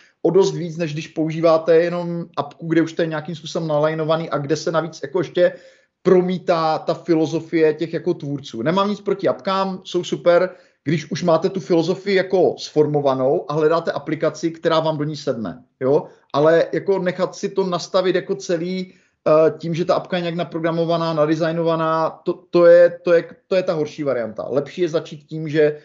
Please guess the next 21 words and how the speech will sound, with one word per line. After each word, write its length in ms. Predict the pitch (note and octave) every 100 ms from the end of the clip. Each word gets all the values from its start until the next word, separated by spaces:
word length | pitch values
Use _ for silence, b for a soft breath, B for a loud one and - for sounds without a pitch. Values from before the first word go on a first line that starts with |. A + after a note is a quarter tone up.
| B
začnete 360 | D3+ D3 D#3 D#3
u 80 |
sebe, 260 | - F3 C#3+
u 120 | -
svých 260 | C#3 D#3+ D3
vlastních 340 | D3+ D3 F3
představ, 360 | - D#3 - D3
vlastních 320 | C#3+ - F3
modelů 500 | D#3+ D#3 D3+ D3+ D3+ B B -
a 60 | D3
ty 120 | D3
se 120 | -
naučíte 420 | D3 C#3+ D3+ C#3
zlepšovat. 520 | A#2+ A#2+ - G#2+ G2+ - _ _ _ b b b -
OK, 180 | G3 G#3 D3
pojďme 200 | D3+ G3
dál. 400 | F#3 C3+ E3+ A3+ _ _ _ _ _ _ _
A 60 | -
to 160 | -
je 180 | F#3 F3
maturita. 1120 | C#3+ B2+ B2 - C3+ A#2 - G#2 G2 A2 F#3+